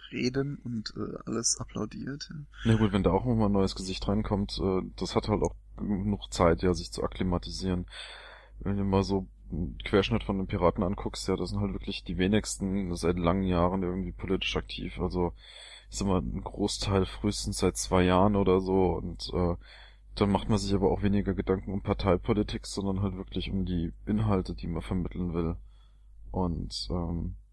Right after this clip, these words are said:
Speaker 2: naja, das hat halt die ganze Zeit den Fokus gehabt und, äh, hat immer noch den Fokus, aber halt gerade auf so Sachen wie den Bundesparteitag, dann muss man sich halt auch mal wirklich der, ja, den nackten Tatsachen der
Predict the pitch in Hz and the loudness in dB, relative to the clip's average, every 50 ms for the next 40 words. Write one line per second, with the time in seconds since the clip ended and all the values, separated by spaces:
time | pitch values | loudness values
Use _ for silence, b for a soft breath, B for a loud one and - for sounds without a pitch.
0 | - - - - - - B B B B B B B B B B B B B B | -20 -20 -20 -20 -20 -20 B B B B B B B B B B B B B B
1 | B B B B B B _ - - - - 110 104 98 101 107 110 95 104 95 | B B B B B B _ -18 -6 0 4 6 8 10 10 10 8 8 6 4
2 | - 110 - - 110 104 90 101 95 - 101 104 104 - - - 107 107 - 98 | 4 4 4 4 4 2 2 4 4 6 6 4 4 -2 -2 0 0 2 2 0
3 | - - 110 101 - 101 95 - - 90 90 90 90 - - - - - - - | -2 -2 -2 -2 -2 -4 -4 -2 -2 0 2 4 2 2 0 -4 -6 -2 0 2
4 | 104 101 98 98 - - - - 104 101 98 95 95 95 90 - - - - - | 2 2 2 0 -2 -2 2 4 6 8 8 8 8 6 4 0 -8 -20 -20 -20
5 | - - _ _ - - - - 110 - - 107 120 131 135 143 135 - 143 135 | -20 -20 _ _ -18 -10 -6 -4 -2 0 2 4 6 6 6 6 4 2 0 -2
6 | - - 143 139 - - 139 135 135 - - 104 104 98 98 98 92 - - - | 0 0 -2 -2 -2 -2 -4 -4 -4 -4 -2 0 0 2 0 0 -2 -2 0 0
7 | 95 92 82 98 - - - 98 92 95 92 101 104 92 90 87 87 87 87 87 | 0 2 0 -2 -2 -4 -6 -4 -2 -2 -4 -4 -4 -4 -4 -4 -4 -6 -6 -8
8 | - - - 92 95 101 - - - 107 - - - 104 - - 104 104 - - | -8 -8 -8 -8 -6 -8 -6 -4 -4 -4 -2 0 -2 0 0 0 -2 -2 -2 -4
9 | - 104 98 98 98 98 101 104 107 - - 110 101 - 104 107 113 104 - 101 | -2 -2 -2 0 -2 -2 -2 -2 -2 -2 -2 -4 -4 -4 -4 -2 -2 -2 -2 -2
10 | 107 110 98 98 101 - - 104 - - - 101 101 101 101 101 - b b b | -2 -2 -2 -2 -4 -4 -6 -8 -6 -2 2 2 4 4 2 0 -2 b b b
11 | b b b b b b b b b b b b b b b - 98 101 98 98 | b b b b b b b b b b b b b b b 2 4 6 6 6
12 | 98 98 95 - - 98 95 101 - - 113 - - 101 98 - - - 95 101 | 6 4 2 0 0 2 2 2 2 0 0 2 4 4 4 4 4 2 2 2
13 | 107 104 101 101 98 98 98 95 92 92 92 92 92 92 90 90 92 | 2 2 0 0 2 2 4 4 4 4 4 4 4 2 2 0 -2